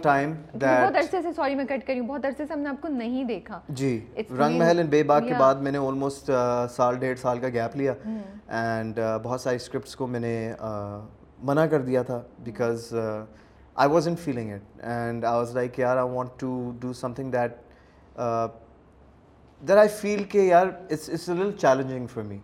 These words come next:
Speaker 2: ہوں۔
Speaker 1: دل ہی تو ہے آیا تو مجھے سب سے پہلے بولا گیا کہ it's a love story، this and that، دو لڑکیاں ہیں،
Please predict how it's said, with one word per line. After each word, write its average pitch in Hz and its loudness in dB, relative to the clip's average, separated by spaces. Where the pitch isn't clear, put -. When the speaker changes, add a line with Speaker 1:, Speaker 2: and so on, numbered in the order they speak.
Speaker 2:
ہوں۔ 208 -12
Speaker 1:
دل 143 2
ہی 196 0
تو 190 0
ہے 165 4
آیا 131 6
تو 151 -4
مجھے 170 2
سب 165 -4
سے 175 -6
پہلے 170 2
بولا 156 2
گیا 160 2
کہ 160 -2
it's 156 -2
a - 4
love 131 -2
story، 139 2
this 127 -8
and 127 -6
that، 123 0
دو 123 -6
لڑکیاں 120 -6
ہیں، 117 -8